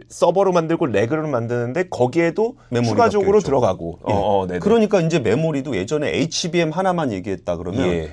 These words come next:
Speaker 2: 이제는 거기 부분마다 씨피유에 들어가는 메모리, 지피유에 들어가는 메모리, 데이터 센터에 들어가는 메모리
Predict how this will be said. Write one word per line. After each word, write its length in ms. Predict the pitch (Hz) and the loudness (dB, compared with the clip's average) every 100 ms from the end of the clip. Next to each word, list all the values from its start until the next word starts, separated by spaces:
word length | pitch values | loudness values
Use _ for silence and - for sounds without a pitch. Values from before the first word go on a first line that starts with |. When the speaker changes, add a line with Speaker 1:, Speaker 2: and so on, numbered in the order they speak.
| - | -8
Speaker 2:
이제는 380 | 165 175 254 240 | -4 2 4 4
거기 300 | 180 151 180 - | 2 0 0 0
부분마다 400 | 139 165 143 92 | 0 0 2 0
씨피유에 520 | - 214 - 202 185 | -2 -6 -2 2 2
들어가는 420 | 143 127 127 120 | 2 2 2 2
메모리, 560 | 101 101 107 107 113 107 | 0 0 -2 -2 -4 -6
지피유에 480 | - - 123 120 117 | -10 -8 -4 -2 -2
들어가는 380 | 107 104 104 | -2 -2 -2
메모리, 560 | 101 95 98 98 107 110 | -2 -2 -2 -2 -4 -4
데이터 240 | 98 104 113 | -6 -6 -4
센터에 300 | 110 107 104 | -6 -6 -6
들어가는 360 | 104 104 104 | -4 -4 -4
메모리 360 | 95 95 101 | -6 -6 -6